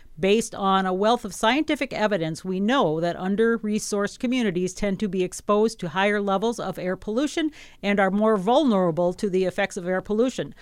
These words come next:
So knowing this, we decided to provide a summary of air pollution and energy equity considerations in the community surrounding the facility to assess how this plant was contributing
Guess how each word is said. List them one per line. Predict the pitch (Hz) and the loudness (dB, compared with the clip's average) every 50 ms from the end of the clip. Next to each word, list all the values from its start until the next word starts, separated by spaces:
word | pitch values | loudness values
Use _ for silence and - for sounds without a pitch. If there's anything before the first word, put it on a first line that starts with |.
| - - - | -20 -20 -14
So | - - 185 | -6 -2 0
knowing | 175 208 220 226 226 214 | 2 4 4 4 4 4
this, | 220 311 320 - - | 4 2 2 2 0
we | 240 233 | 0 0
decided | 196 208 - - 214 208 226 240 220 | 0 0 2 4 6 6 6 6 4
to | - 226 | 0 -2
provide | - 202 175 196 196 202 190 | -2 0 2 4 4 4 4
a | 196 | 0
summary | - - - 285 269 254 233 208 | -4 0 0 2 2 2 2 2
of | 185 175 175 | 2 2 2
air | 185 185 | 0 0
pollution | 185 - 190 180 185 180 - 185 185 | 0 0 0 0 0 -2 -2 -4 -4
and | 185 185 | -4 -2
energy | 190 190 202 196 165 196 196 202 | -2 -2 -2 -2 0 -2 -2 -2
equity | - 208 214 - - 220 208 214 | 0 -2 -4 0 0 0 0 0
considerations | - - 185 165 - 220 190 196 190 196 196 190 - 202 190 175 | 0 -2 -4 -2 -2 -2 -2 0 2 2 0 0 0 -2 -2 -2
in | 190 175 | -2 -4
the | 165 | -4
community | 170 - 185 214 233 240 240 226 220 233 226 | -6 -4 -2 0 2 4 2 2 2 0 -2
surrounding | - 220 208 214 247 285 269 220 202 190 | -2 -2 0 2 2 2 2 2 0 0
the | 180 180 185 180 - - - - - | 0 0 -2 -2 -6 -12 -20 -10 -2
facility | - 214 - 269 269 262 226 196 185 180 | -2 0 4 6 6 6 6 4 2 2
to | - 180 170 | 0 0 -2
assess | 165 - - - 196 190 - | -2 -2 0 0 0 0 0
how | - - 240 247 | -2 0 2 2
this | 247 233 233 226 - | 4 2 2 0 0
plant | - 226 208 196 180 - | 0 0 0 0 0 -2
was | 180 180 165 - | -4 -4 -4 -4
contributing | - 180 170 - 262 240 214 202 185 180 180 | -6 -6 -4 0 0 2 2 2 2 0 -2